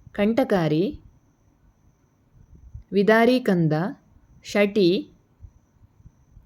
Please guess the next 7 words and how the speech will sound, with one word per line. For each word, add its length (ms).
ಪುಷ್ಕರಮೂಲ, 760
ಚಂದನ, 500
ಗೋಕ್ಷುರ, 480
ನೆಗ್ಗಿನ 360
ಮುಳ್ಳು, 640
ಅಮೃತಬಳ್ಳಿ, 920
ನೆಲನೆಲ್ಲಿ, 800